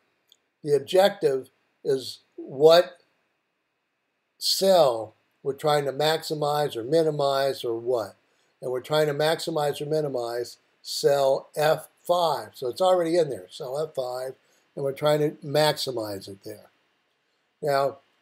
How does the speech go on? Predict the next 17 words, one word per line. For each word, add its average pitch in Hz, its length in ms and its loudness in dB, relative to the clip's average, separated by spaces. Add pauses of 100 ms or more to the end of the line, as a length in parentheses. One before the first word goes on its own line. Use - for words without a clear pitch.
what 190 280 6
cells 175 600 4
are 160 120 2
we 156 180 2
going 151 340 4
to 143 60 -4
change? 185 880 -2 (760)
We're 143 120 -2
going 151 280 2
to 147 80 -2
change 147 800 -2 (160)
the 139 100 -4
number 170 400 2
of 156 140 2
barrels 160 500 4
of 127 140 -8
blonde 147 560 0